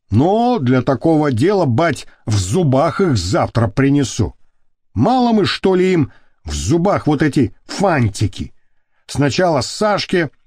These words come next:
Савчуку, потом обратно Сашке. А как на брюхе батя ползал, так вот, до смерти уж теперь и доползаешь». Что-то совсем не то, слетев с катушек,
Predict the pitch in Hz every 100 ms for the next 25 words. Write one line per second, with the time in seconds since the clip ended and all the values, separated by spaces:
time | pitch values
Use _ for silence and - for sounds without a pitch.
0 | - - - 180 117 - 170 - 226 220
1 | 139 151 160 147 311 185 - 147 - -
2 | 208 185 - 185 143 - _ _ _ _
3 | _ 123 143 - 190 - 156 185 131 226
4 | 269 214 180 113 92 101 170 165 147 -
5 | - 196 156 104 98 76 - _ _ _
6 | - 127 - 180 170 - - _ _ _
7 | _ _ _ - _ - - _ - -
8 | 117 151 - - 233 262 180 127 175 131
9 | - 190 - 185 165 120 104 202 226 233
10 | 226 127 78 87 80 - - - - -
11 | - - - - - _ _ _ _ -
12 | - 143 143 139 - 160 - 196 139 151
13 | 202 - 247 156 - 120 143 - 151 -
14 | - 160 - 226 160 - -